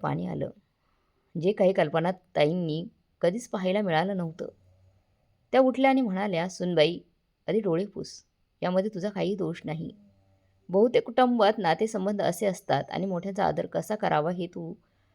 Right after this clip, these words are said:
लहानपणी बघितलेलंच नसेल, पण अजूनही वेळ गेलेली नाही.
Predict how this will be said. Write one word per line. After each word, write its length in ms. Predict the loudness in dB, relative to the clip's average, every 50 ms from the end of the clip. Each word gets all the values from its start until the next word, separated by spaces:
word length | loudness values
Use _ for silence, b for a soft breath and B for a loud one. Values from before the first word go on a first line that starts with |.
| _ _ _
लहानपणी 420 | -2 0 2 4 4 4 4 4 4
बघितलेलंच 560 | 4 4 2 2 2 2 4 4 4 2 2
नसेल, 320 | -4 -6 -6 -6 -8 -12 -14 -14 _ _ _ _ _ _ _ _ _ _
पण 120 | -4 -4 -2
अजूनही 420 | 0 -2 -2 0 0 -2 -2 -2
वेळ 240 | 0 0 0 0 0 -2
गेलेली 280 | -2 -2 -2 -4 -2
नाही. 220 | -4 -4 -6 -6